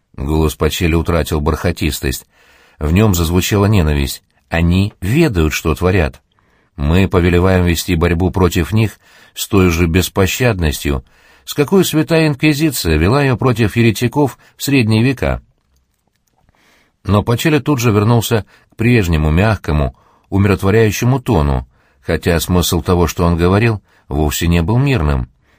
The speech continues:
Он говорил о средствах, какими должна быть выполнена миссия борьбы с коммунизмом. Его осведомленность в чисто военных вопросах поразила Гаусса.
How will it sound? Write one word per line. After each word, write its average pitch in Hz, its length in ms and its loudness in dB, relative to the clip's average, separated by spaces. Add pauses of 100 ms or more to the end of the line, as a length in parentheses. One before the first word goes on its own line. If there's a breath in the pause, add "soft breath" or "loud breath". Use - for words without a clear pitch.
(140)
Он 87 200 0
говорил 110 280 2
о 120 60 0
средствах, 131 580 -4 (280 soft breath)
какими 127 380 -2
должна 110 400 0
быть 107 160 0
выполнена 101 460 0
миссия 104 380 0
борьбы 95 320 0
с - 80 -4
коммунизмом. 71 680 0 (540 soft breath)
Его 76 280 0
осведомленность 85 800 0 (260 soft breath)
в - 80 -20
чисто 101 320 -2
военных 90 400 2
вопросах 110 640 -2 (160)
поразила 110 460 0
Гаусса. 69 540 -2